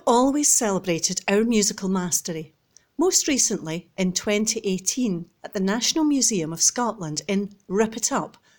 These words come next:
the story of Scottish pop. But now our significant contribution which must have more hits per head of population than many other countries, is being lo-, lauded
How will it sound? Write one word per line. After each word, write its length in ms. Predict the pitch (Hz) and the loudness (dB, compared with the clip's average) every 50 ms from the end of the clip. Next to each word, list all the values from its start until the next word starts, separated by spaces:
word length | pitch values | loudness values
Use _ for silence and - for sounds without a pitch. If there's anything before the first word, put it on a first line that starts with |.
| _ _ | _ _
the 60 | - | -2
story 460 | 196 - - - 180 160 170 185 196 190 | -2 0 0 -2 -4 -2 0 0 -2 -2
of 140 | 208 202 | 0 -2
Scottish 480 | - - - - 170 156 - - - - | -2 0 0 -2 -2 -2 -2 -4 -4 -6
pop. 340 | - - 185 160 147 - - _ _ _ _ _ _ _ _ _ - - - - - - - - _ _ - | -6 -8 -8 -6 -8 -10 -16 _ _ _ _ _ _ _ _ _ -20 -20 -20 -20 -20 -20 -20 -20 _ _ -2
But 160 | - 214 - | -2 -2 0
now 260 | - 220 220 185 170 185 262 - - | 2 2 4 4 4 4 2 2 2
our 160 | 226 226 294 | 2 2 4
significant 680 | 320 - - 339 - - 277 247 - 233 - 240 196 - | 4 2 2 0 0 0 0 0 -2 -4 -6 -6 -6 -6
contribution 840 | - - 208 208 208 - - 233 202 170 - - - 160 190 196 190 - - - - _ _ _ - | -4 -2 -2 -2 -2 -2 -2 -2 -2 0 0 -2 -2 -2 -4 -4 -6 -12 -20 -20 -20 _ _ _ -4
which 240 | 185 185 - - - | -2 0 -2 -2 0
must 280 | 226 269 - - - | 2 2 2 0 0
have 200 | - 180 160 - | 0 -2 -2 2
more 320 | 170 196 214 262 311 339 302 | 4 4 6 6 6 6 4
hits 400 | 254 - 285 202 - - - - | 2 2 0 0 2 2 0 0
per 260 | - - - 180 165 | 0 -2 -4 -4 -4
head 240 | 143 147 214 240 208 | -2 -2 -2 -2 -2
of 120 | 302 - | -2 -4
population 880 | - - 240 - - - - 180 165 175 180 190 190 - - 180 160 160 - | -2 -2 -2 -2 -2 -2 -2 -2 0 0 0 0 0 -2 -2 -2 -6 -6 -4
than 380 | 180 160 165 165 - 202 185 | -4 -2 -4 -4 -4 -2 0
many 320 | 196 220 220 220 202 170 170 | 2 2 2 2 0 0 0
other 200 | 190 202 190 165 | -2 -2 -4 -6
countries, 600 | - - 196 214 208 208 - 165 156 160 - - - - - - - - _ _ _ _ - | -6 -4 -4 -4 -4 -4 -6 -4 -2 -2 -2 -2 -4 -10 -20 -20 -20 -20 _ _ _ _ -4
is 140 | 247 - | -2 -2
being 260 | - - 277 294 302 294 | 0 2 4 4 6 4
lo-, 420 | 269 233 233 233 269 269 254 226 208 | 4 0 0 0 0 2 2 0 0
lauded 560 | - 226 226 226 226 214 185 156 151 - - | 0 2 4 4 4 2 0 -2 -2 -2 -4